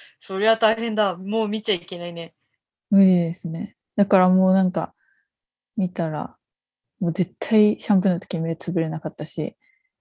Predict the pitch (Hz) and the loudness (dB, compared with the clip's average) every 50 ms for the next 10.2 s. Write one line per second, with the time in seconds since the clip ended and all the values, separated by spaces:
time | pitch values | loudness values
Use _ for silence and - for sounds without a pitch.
0 | _ _ _ _ _ _ _ _ _ - 202 196 196 190 180 180 185 190 180 175 | _ _ _ _ _ _ _ _ _ -16 -14 -12 -12 -12 -12 -14 -14 -14 -14 -14
1 | 170 180 185 202 196 190 170 170 208 233 233 220 220 240 220 214 214 196 196 - | -12 -8 -6 -4 -4 -4 -4 -2 0 2 2 2 2 2 4 4 4 2 0 -2
2 | - 220 202 208 226 226 220 214 208 208 208 208 208 202 196 185 160 160 165 - | 0 0 0 2 2 2 4 4 2 2 2 2 2 2 2 0 -2 -4 -6 -10
3 | 156 - 185 220 220 - - - 160 - 160 - - 208 156 - - _ _ _ | -6 -4 -2 -2 -4 -4 -10 -12 -10 -10 -10 -12 -10 -10 -10 -10 -12 _ _ _
4 | _ _ _ _ _ _ _ _ _ - 170 - 175 156 147 139 - - - - | _ _ _ _ _ _ _ _ _ -10 -8 -6 -4 -4 -4 -6 -8 -10 -20 -18
5 | - - - - - _ - _ _ _ _ _ _ _ - - - 185 - - | -16 -14 -12 -12 -14 _ -20 _ _ _ _ _ _ _ -16 -12 -12 -8 -4 -4
6 | 160 156 151 147 - - - - - _ _ _ _ _ _ _ _ _ _ _ | -4 -4 -4 -6 -10 -12 -14 -14 -16 _ _ _ _ _ _ _ _ _ _ _
7 | _ _ _ _ _ _ _ _ _ _ _ _ _ _ _ _ _ _ _ _ | _ _ _ _ _ _ _ _ _ _ _ _ _ _ _ _ _ _ _ _
8 | _ _ _ _ _ _ _ _ _ _ _ - 190 190 190 180 185 180 180 175 | _ _ _ _ _ _ _ _ _ _ _ -12 -10 -8 -6 -4 -4 -4 -4 -6
9 | 180 175 - 175 175 170 170 165 160 165 165 - - - - _ _ _ 196 165 | -10 -10 -10 -10 -10 -10 -10 -12 -14 -16 -18 -20 -20 -20 -20 _ _ _ -6 -4
10 | 156 - - | -4 -6 -10